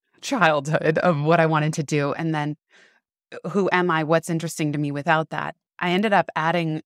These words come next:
I was a comms major, ended up adding political science. I almost minored in computer science, but my poli sci advisor, she offered me a job at a startup in Palo Alto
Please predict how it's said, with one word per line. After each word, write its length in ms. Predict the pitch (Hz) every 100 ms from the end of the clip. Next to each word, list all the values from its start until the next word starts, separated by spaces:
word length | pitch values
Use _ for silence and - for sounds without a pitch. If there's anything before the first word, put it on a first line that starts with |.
| -
I 80 | 160
was 160 | 156
a 40 | 165
comms 380 | - 185 190
major, 300 | - 180 180
ended 300 | 170 180 180
up 100 | 175 -
adding 240 | 160 160
political 360 | 160 165 156 160
science. 460 | - 180 175 170 -
I 140 | 170
almost 360 | - 214 285 294
minored 340 | 202 170 165
in 120 | 165 165
computer 440 | 151 - 254 254
science, 640 | 170 156 147 151 190 - - _ - - - _ _ _
but 320 | 165 156 185 - -
my 200 | 185 185
poli 280 | 202 196
sci 320 | 190 - 202 240
advisor, 640 | 165 180 190 233 180 170
she 420 | 175 - 196 196 -
offered 320 | 170 202 190
me 100 | 190
a 60 | 160
job 320 | 165 175 240
at 100 | 143
a 60 |
startup 460 | 147 - 165 185 -
in 100 | 143
Palo 320 | - 156 147
Alto 440 | 151 175 156 135